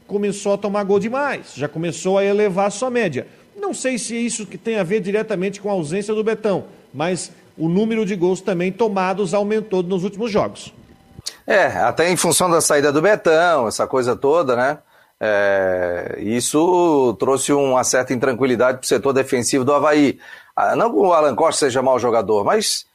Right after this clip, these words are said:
Speaker 2: voltar o ritmo de jogo dele também, né? Isso é normal, isso é normal o jogador. Se, ah, eu fiquei um bom tempo sem apresentar programa. Pega o primeiro programa que eu fiz há quatro meses atrás, eu tava duro,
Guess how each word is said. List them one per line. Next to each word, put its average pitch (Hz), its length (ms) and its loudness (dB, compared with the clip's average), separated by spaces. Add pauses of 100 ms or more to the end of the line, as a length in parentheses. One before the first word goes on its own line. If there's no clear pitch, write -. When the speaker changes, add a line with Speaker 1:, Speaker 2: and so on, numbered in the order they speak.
(420)
Speaker 2:
voltar 185 400 2
o 233 40 0
ritmo 190 340 -2
de 151 120 2
jogo 175 320 2
dele 165 260 2
também, 147 440 0
né? 151 280 2
Isso 92 200 -4
é 156 60 2
normal, 196 560 2
isso - 140 -10
é 95 40 -6
normal 110 300 0
o 196 40 0
jogador. 135 460 0 (280)
Se, - 120 -4
ah, 120 320 4 (240)
eu 120 100 2
fiquei 139 280 0
um 180 60 0
bom 175 200 2
tempo 196 220 0
sem 202 120 0
apresentar 180 520 2
programa. 147 520 2
Pega 160 220 0
o 147 80 -8
primeiro 151 320 -2
programa 143 380 2
que 127 80 0
eu 127 60 0
fiz 147 200 0
há 143 60 0
quatro 135 260 0
meses 127 240 0
atrás, 135 380 2
eu 214 100 0
tava 160 680 2 (460)
duro, 131 600 2